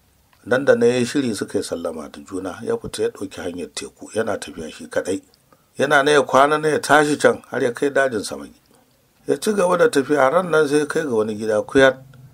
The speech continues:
Ya ce a ransa, "Bari in tafi gidan can ko na samu ruwa in sha."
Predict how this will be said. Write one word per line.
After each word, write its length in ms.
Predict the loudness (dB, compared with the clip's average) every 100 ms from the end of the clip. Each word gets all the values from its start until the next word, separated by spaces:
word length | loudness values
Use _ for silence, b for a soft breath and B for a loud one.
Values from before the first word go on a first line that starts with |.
| _
Ya 80 | -4
ce 140 | 2 4
a 140 | 6
ransa, 420 | 4 2 0 -2 -2
"Bari 200 | -2 -2
in 100 | 0
tafi 240 | 0 0 -2
gidan 280 | -2 -2 0
can 180 | -4 -4
ko 160 | -6
na 140 | -4 -4
samu 280 | -6 -10 -10
ruwa 200 | -10 -10
in 80 | -10
sha." 200 | -12